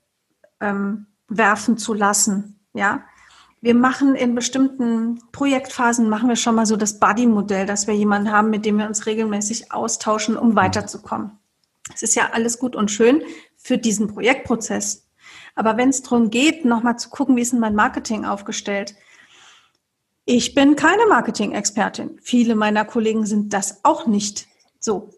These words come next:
Speaker 1: wie sollen wir denn im Selbstaudit dann quasi die Fallstricke unserer Marketingstrategie erkennen? Können wir nicht.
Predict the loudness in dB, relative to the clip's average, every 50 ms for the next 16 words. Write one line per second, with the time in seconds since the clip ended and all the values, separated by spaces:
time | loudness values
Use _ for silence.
0 | _ -2 0 0 2 2 0 2 0 0 -2 0 0 2 2 4 4 2 2 2
1 | 0 0 2 2 0 0 -2 -4 -10 -8 -6 -4 -4 -2 -2 -2 -2 -4 -4 -8
2 | -6 0 0 2 2 2 0 -2 -6 -10 -18 -20 _ _ -20 -20 -16 -6 0 2
3 | 2 2 2 0 -2 -2 -4 -4 0 2 2 2 2 0 -2 -2 -4 -4 -2 -2
4 | -2 0 0 0 0 0 -2 0 0 2 2 0 0 -2 -6 -4 -4 -4 -4 -4
5 | -4 -4 -4 -4 -4 -4 -4 -4 -4 -4 -6 -8 -6 -4 -4 -4 -4 -2 0 0
6 | 2 2 2 2 2 -2 -4 -6 -8 -12